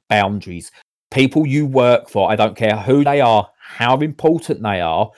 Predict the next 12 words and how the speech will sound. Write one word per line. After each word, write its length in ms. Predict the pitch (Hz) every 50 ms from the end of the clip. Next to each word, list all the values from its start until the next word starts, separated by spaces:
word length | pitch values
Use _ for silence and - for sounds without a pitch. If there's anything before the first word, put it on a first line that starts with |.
| - - _ _ -
you 140 | 107 101
need 380 | 101 110 110 120 131 147 151 -
to 100 | - 160
tell 400 | 160 - 143 131 131 127 123 120
them, 240 | 101 92 90 87 - _ _ _ _ _ _ -
"I 180 | 123 123 143 151
will 200 | 156 170 170 165
work 560 | 147 127 120 107 104 107 113 113 - _ _ _ _ _ _ -
between 540 | 110 - - 107 98 95 95 95 98 85 - _ _ _ _ _ _ -
this 440 | 135 143 151 - - - - - - _ _ _ _ _ _ _ _ 107
and 260 | 101 101 101 101 107
this. 340 | 117 117 110 107 - -